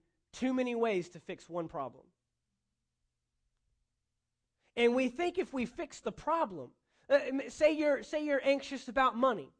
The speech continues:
Say that's your, that you're just constantly worried about money. We just never seem to be able to make it. We're always tight. It, we're always barely making it from paycheck to paycheck.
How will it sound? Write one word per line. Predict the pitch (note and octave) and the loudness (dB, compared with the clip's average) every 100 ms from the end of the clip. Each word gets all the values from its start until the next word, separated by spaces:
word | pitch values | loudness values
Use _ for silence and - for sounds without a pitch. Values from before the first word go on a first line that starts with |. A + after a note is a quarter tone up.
| _ _ | _ _
Say | C4 C4+ | 2 4
that's | C4+ - | 4 2
your, | C#4 B3 _ - | -6 -8 _ -12
that | A3+ | -6
you're | C4 | -4
just | A#3+ A3 - | -4 -10 -4
constantly | C4+ C#4+ D4+ B3 | -2 -2 0 2
worried | A3+ C4 C4+ | 6 8 8
about | B3+ B3 A#3+ | 8 4 2
money. | A#3+ G3 | 2 2
We | G#3 | 0
just | G3 G3 | -6 -2
never | A#3 C4+ C4+ | -2 0 -4
seem | - C4+ B3+ | -6 -6 -4
to | |
be | A#3+ B3 | 0 2
able | A#3+ | 2
to | A#3+ | 2
make | A#3 A3 | 0 0
it. | E3 | 0
We're | F#3+ | 4
always | G#3 B3 C4+ B3 | 6 6 4 2
tight. | - B3 F3+ - - | -2 -2 -2 -8 -6
It, | G3+ G#3 | -4 2
we're | G#3+ | 6
always | A#3 C4+ B3+ D#3 | 8 8 4 2
barely | A3+ C4 C4+ | 2 2 4
making | C4+ B3+ | 4 2
it | G3 | -4
from | F#3+ | -6
paycheck | A#3+ B3 C4 B3+ | -4 -4 -4 -6
to | - | -6
paycheck. | C4+ B3 F#3+ | -6 -6 -6